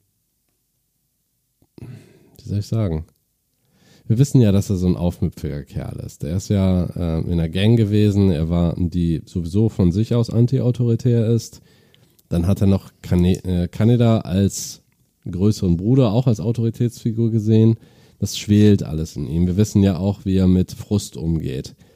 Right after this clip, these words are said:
Dass es ihm schwerfällt und dass er manchmal rauslassen muss und dann mussten andere Leute ihn davon abhalten, irgendjemanden umzubringen. Und hier ist es plötzlich, nimm diese At-, Attitüde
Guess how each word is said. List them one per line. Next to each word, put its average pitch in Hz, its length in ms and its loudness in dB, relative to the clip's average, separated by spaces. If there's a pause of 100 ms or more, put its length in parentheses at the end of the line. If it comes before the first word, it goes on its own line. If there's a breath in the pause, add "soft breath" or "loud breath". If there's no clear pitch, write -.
(220 soft breath)
Dass 95 140 -6
es 98 100 -4
ihm 90 140 0
schwerfällt 98 480 0
und 80 120 2
dass 85 200 -4
er 90 60 0
manchmal 92 260 0
rauslassen 104 560 0
muss 104 260 2
und 87 100 -2
dann 92 140 4
mussten 95 280 0
andere 92 260 2
Leute 90 300 0
ihn 87 120 2
davon 87 260 -2
abhalten, 92 460 -2
irgendjemanden 87 420 -2
umzubringen. 80 560 -2 (800 soft breath)
Und 101 160 0
hier 123 220 4
ist 127 120 0
es 120 140 -2
plötzlich, 113 560 -2 (480)
nimm 117 300 2
diese 117 260 0
At-, 101 300 -4
Attitüde 117 680 0